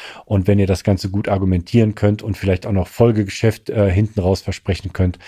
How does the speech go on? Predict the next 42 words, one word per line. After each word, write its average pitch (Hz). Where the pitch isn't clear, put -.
äh, 101
dann 95
sollte 95
dem 90
eigentlich 90
auch 85
nichts 80
im 90
Wege 80
stehen. 80
Was 165
sind -
eure 147
Erfahrungen 113
mit 98
Finanzierung, 90
äh, 107
mit, 98
mit 95
größeren 139
Volumina 123
oder 156
eben 156
wie 147
jetzt 135
bei 120
der 117
letzten 127
Frage 120
mit 120
kleinen 131
Volumina 104
von 101
vierzig, 120
fünfzig, 113
sechzigtausend? 101
Habt -
ihr 123
da 107
positive 139
Erfahrungen 123
gemacht? 123